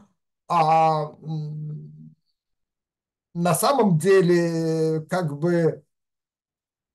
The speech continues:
две части не связаны друг с другом, но кто из слушающих успеет поймать человека на вранье? Он не врет, он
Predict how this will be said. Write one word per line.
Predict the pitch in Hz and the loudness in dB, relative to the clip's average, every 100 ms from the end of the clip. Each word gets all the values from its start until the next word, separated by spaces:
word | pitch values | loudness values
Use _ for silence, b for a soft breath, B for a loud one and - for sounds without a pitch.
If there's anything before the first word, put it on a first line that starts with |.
| - | -6
две | 156 160 214 - | 0 2 2 2
части | 240 180 185 | 0 0 -2
не | 180 190 | -2 0
связаны | - 185 147 - 110 | -2 0 -2 -4 -12
друг | 117 147 147 | -10 -6 0
с | 160 | 0
другом, | 269 302 202 185 180 | 2 0 0 0 0
но | 170 160 151 151 139 147 147 156 151 | 0 -2 -4 -8 -12 -14 -12 -12 -14
кто | - 220 196 | -4 4 4
из | 156 | 4
слушающих | 208 233 - 156 120 - 156 - | -2 -6 -4 -6 -8 -10 -12 -8
успеет | 185 156 190 175 156 | -10 -8 0 2 2
поймать | 165 160 160 175 156 | 0 0 0 -4 -6
человека | 151 151 147 151 | -8 -6 -6 -8
на | 135 | -10
вранье? | 127 147 147 120 110 | -6 -4 -6 -8 -14
Он | 120 139 151 | -10 -2 2
не | 156 | 2
врет, | 160 330 339 151 | 2 2 2 0
он | 113 | -8